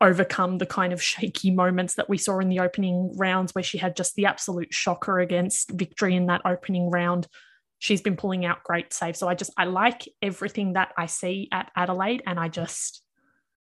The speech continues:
I don't see a scenario where they're not in finals. If they, if everything turns to poo, I'm really sorry, <laughs> but I ju-, I don't, I really honestly don't think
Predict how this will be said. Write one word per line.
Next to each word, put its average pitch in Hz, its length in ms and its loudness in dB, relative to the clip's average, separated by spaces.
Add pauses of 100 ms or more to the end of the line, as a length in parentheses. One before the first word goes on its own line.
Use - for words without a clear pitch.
(280)
I 180 100 4
don't 202 480 0
see 196 320 -2
a 185 60 0
scenario 175 580 -2
where 165 160 -4
they're 165 140 -6
not 165 360 -6 (460)
in 175 220 0
finals. - 720 -6 (1200)
If - 300 -2 (760)
they, 185 220 0 (180)
if 208 180 0
everything 185 520 -4
turns 180 340 -8
to 180 100 -8
poo, 175 300 2
I'm 175 180 -4
really 170 280 -8
sorry, 185 420 2
<laughs> 202 60 -4
but - 160 6
I 196 100 6
ju-, 202 180 4
I 196 120 4
don't, 190 400 -2 (120)
I 202 60 4
really 190 440 4
honestly 180 480 -2
don't 165 360 -6
think 165 400 -4